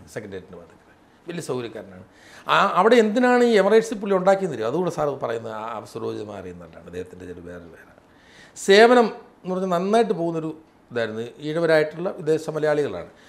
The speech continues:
അവരൊരു എഞ്ചിനീയറിംഗ് കോളേജ് തുടങ്ങാൻ തീരുമാനിച്ചു. ചേർത്തല തീരുമാനിച്ചു. ഒരു മധ്യഭാഗം മരണപ്പെട്ടു പോയ മഹേശനെ ചുമതലപ്പെടുത്തി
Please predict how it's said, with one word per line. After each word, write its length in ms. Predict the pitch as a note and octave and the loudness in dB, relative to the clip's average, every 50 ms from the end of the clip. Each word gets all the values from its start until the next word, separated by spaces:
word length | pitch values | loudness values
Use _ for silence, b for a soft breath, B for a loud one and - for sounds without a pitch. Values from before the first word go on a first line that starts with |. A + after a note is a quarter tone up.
| b b b b | b b b b
അവരൊരു 340 | C#3 D3 E3+ G3+ F#3+ F3 D#3+ | 4 6 6 6 4 4 2
എഞ്ചിനീയറിംഗ് 340 | D#3 D3+ D3 F3 E3+ F3 E3+ | 2 2 2 -2 -2 0 2
കോളേജ് 220 | E3+ E3 D#3+ D3 | 2 4 4 4
തുടങ്ങാൻ 280 | C3 B2 B2 A#2+ A2+ G2 | 2 0 -4 -6 -6 -10
തീരുമാനിച്ചു. 420 | F#2+ F2+ F2+ F2 E2 E2+ - - _ _ _ _ _ _ _ _ _ - | -12 -12 -12 -12 -14 -14 -18 -20 _ _ _ _ _ _ _ _ _ -6
ചേർത്തല 440 | - D3+ F3 F#3+ - - - F#3 E3 | -2 2 2 2 2 2 -2 0 0
തീരുമാനിച്ചു. 500 | B2 A#2 A2+ G#2+ G2+ G2 G2 F#2+ - - - - - - - - - - - - _ - | -2 -4 -8 -10 -8 -10 -10 -10 -12 -18 -20 -20 -20 -20 -20 -20 -20 -20 -20 -20 _ -14
ഒരു 100 | E3+ E3+ | -10 -6
മധ്യഭാഗം 840 | F3 F3 E3 D#3 D#3 E3+ D#3+ - B2 B2 A2+ G2 F2+ F2 - - - _ _ B B B B B B B B B B B B - | -4 -4 -4 -2 -2 -2 -2 -2 -4 -6 -4 -4 -6 -6 -10 -16 -20 _ _ B B B B B B B B B B B B 0
മരണപ്പെട്ടു 360 | D3+ F3 G3+ A3+ G#3 G3+ F3 | 2 4 4 4 4 4 2
പോയ 180 | F3+ E3+ E3 D#3+ | 4 4 6 4
മഹേശനെ 580 | D3+ D3 C#3+ C#3 D#3+ F#3+ G3 G3 - G3 F#3 F3 | 6 4 2 2 4 4 4 4 2 0 -2 -2
ചുമതലപ്പെടുത്തി 680 | - D3+ C#3+ C#3 C#3 C3+ B2 A#2 G#2 G2 - G2+ F#2+ | -2 -2 -2 -2 -2 -4 -6 -10 -12 -12 -14 -16 -18